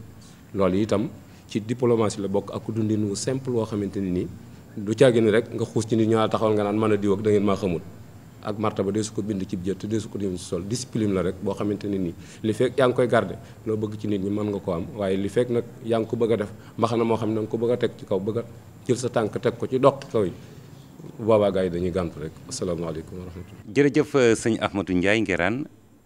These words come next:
Speaker 2: kàddu yi matale na ci sëñ Modou Moustapha Mbacké ni mu dundale woon kóllëre ak worma, comme na ko waajuram wa Sëriñ Tuubaa Xaadimu Moustapha toqentale woon. Mu mel ni nag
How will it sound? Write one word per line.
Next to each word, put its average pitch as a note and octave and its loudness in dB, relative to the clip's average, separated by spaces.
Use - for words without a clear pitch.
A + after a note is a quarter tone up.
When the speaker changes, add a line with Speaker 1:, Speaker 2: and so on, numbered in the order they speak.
Speaker 2:
kàddu F#2+ 0
yi A2+ 0
matale F2 -2
na F#2+ 0
ci G2 -6
sëñ F#2+ -2
Modou F2 0
Moustapha E2+ -2
Mbacké D#2+ -4
ni F2 0
mu G2 0
dundale F2 -2
woon D#2 -4
kóllëre E2 -6
ak D#2+ -8
worma, D#2+ -8
comme F#2+ -2
na F#2+ 0
ko G2 -2
waajuram E2 0
wa F#2 -4
Sëriñ E2+ -4
Tuubaa E2 -2
Xaadimu D2+ -8
Moustapha D#2 -6
toqentale D#2 -6
woon. C2 -8
Mu F2+ -2
mel G#2 4
ni G#2+ 4
nag G#2+ 2